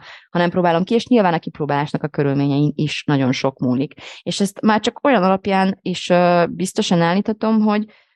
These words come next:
ö, nem feltétlenül szexuális kontextusba, bár akár úgy is, ö, többször meglepetést tudott nekem már okozni valami, amiről egyáltalán nem gondoltam, hogy nekem tetszeni fog, és kiderült, hogy igen.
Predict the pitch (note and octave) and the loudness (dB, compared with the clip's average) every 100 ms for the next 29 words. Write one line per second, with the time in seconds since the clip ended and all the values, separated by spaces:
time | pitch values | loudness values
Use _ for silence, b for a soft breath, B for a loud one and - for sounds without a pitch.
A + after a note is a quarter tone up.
0 | _ - F#3 A#3 G#3 E3+ E3 E3+ E3+ - | _ -4 0 2 2 2 0 0 0 0
1 | F#3 - D#3+ - E3 E3+ E3+ - D#3+ - | -2 0 -2 0 0 0 -2 -4 -6 -2
2 | D#3 D3+ D3 D3+ D3+ D3 D3+ F3 F#3 G#3 | 0 0 -2 -2 -4 -4 -4 -2 -2 -4
3 | - - G3 G3 G3 - - - - F4+ | -6 -2 0 2 -2 -12 -12 -12 0 0
4 | F4+ - D#3+ D3+ - D3 D#3 D3 C#3+ D3 | 0 0 2 2 2 0 0 -2 -2 -4
5 | - D#3 - C#3 C#3 D3+ - E3 D#3 D#3 | -2 -4 -2 -4 -2 -4 -2 0 0 0
6 | D#3 C3+ D#3 D#3 D#3+ D#3+ E3 E3 E3+ F3 | -2 -4 -4 -2 -2 0 0 0 0 2
7 | A#3+ A3 - C#3+ D3 C#3+ C#3+ B2+ C3+ D3 | 2 2 0 -2 0 0 0 0 -2 -2
8 | C3+ C#3 C#3+ C#3 C#3+ - C#3+ C#3+ E3 C3 | -2 -4 -6 -6 -6 -6 -4 -4 -4 -6
9 | D3 - C3 C#3 C#3+ - D3 C#3+ B2+ B2+ | -6 -6 -4 0 -2 -2 -8 -8 -8 -8